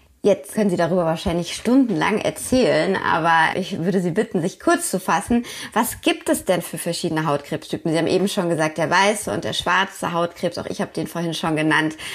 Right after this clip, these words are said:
Und wann treten die so in welchem Alter auf? Ist es tatsächlich eine Erkrankung, die immer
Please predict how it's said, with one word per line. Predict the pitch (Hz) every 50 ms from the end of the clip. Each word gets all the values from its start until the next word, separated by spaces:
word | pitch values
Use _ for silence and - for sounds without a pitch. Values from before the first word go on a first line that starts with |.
| - - - - _ _
Und | 202 196 - - -
wann | - 180 202 254 269 262 262 - - - _
treten | - - - 220 247 247 247 - 254 233
die | 185 208
so | 185 180 185 196 190 202 185 - - - - - _ _
in | - 185 190 185
welchem | 180 185 190 - 185
Alter | - 120 170 170 - 170 -
auf? | 107 139 139 -
Ist | 170 156
es | 170 -
tatsächlich | - 196 175 - - 190 202 - - 208 202 170
eine | 170 180 165
Erkrankung, | 170 - - - 175 190 196 190 208 185 180
die | 160 160 156 - - - _
immer | 185 202 214 214 214 226